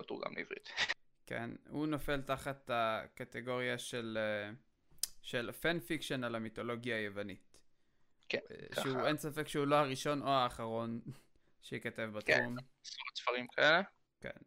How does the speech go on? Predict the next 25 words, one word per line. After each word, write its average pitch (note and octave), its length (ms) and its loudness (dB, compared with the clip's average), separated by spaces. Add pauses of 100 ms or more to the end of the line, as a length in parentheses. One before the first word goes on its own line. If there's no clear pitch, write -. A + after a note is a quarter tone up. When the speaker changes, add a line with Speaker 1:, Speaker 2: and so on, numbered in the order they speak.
(160)
Speaker 2:
אה, A#2+ 420 2
הוא - 180 -4
מתמקד C#3 680 0 (300)
ב-, A#2+ 240 -6 (1120)
אה, A2+ 420 0 (880)
ב-, A#2+ 180 0
Speaker 1:
קירקה A#2+ 280 6
היא D3 260 6 (340)
Speaker 2:
אלה, C3 380 6
Speaker 1:
שאודיסאוס - 420 0 (200)
Speaker 2:
אני B2 200 -2
מניח B2+ 180 8
Speaker 1:
פגש. B2+ 200 4
Speaker 2:
שהיא, - 160 -6 (180)
או C3+ 120 0
חצי C#3 420 0
אלה. G#2+ 200 -2 (680)
Speaker 1:
שפה C#3 480 8
שאודיסאוס C3 540 2
פג-, - 220 -4
נפל C3 340 6
על B2+ 80 8
האי B2+ 160 2
שלה B2 440 4
ב-, B2 420 0